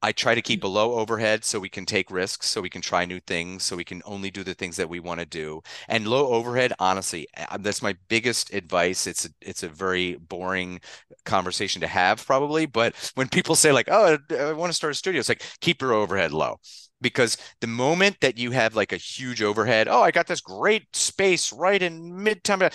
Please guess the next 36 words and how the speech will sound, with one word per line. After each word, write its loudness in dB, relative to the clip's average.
I'm -2
right 4
in 2
the -2
middle 2
of -6
Hollywood," 2
whatever, 0
like, 2
that 6
means -6
you -12
have 2
people -6
that 4
you're -8
gonna -2
owe 2
a 2
lot 4
of -4
money -4
to, -10
whether 0
it's -6
real 0
estate, 4
whether -4
it's -6
investors. -2
And 0
if -4
you -4
don't, 2
the 2
less 2